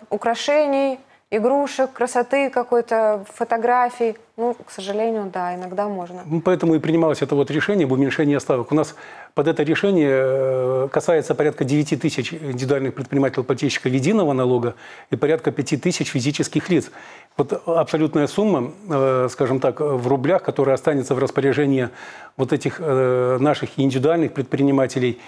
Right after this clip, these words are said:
Speaker 2: и физических лиц, которые добросовестно уплачивают платежи в бюджет, э, в их распоряжении останется порядка двух миллионов рублей, те, которые определены вот этим, э, решением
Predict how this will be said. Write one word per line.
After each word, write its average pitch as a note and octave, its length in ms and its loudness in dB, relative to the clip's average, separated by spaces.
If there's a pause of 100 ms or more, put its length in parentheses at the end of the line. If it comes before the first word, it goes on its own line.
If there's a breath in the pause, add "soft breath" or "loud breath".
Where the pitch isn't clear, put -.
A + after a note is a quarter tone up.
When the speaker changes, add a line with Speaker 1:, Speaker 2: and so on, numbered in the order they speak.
(180 loud breath)
Speaker 2:
и C#3 60 -2
физических D3 640 -2
лиц, B2+ 120 0
которые C#3 340 0
добросовестно C#3 640 0
уплачивают B2 400 -2
платежи C3 300 -2
в B2 60 0
бюджет, E3 340 0 (560 loud breath)
э, C3 560 2
в B2+ 220 0
их F3 120 0
распоряжении E3 560 2
останется E3 540 2
порядка C#3+ 600 2
двух C#3+ 240 0
миллионов C#3 440 2
рублей, F#3 360 0 (340 loud breath)
те, D3 120 0
которые D3+ 440 2
определены B2+ 400 2
вот C3+ 200 0
этим, C#3 260 0
э, C3 240 -4
решением C3+ 560 2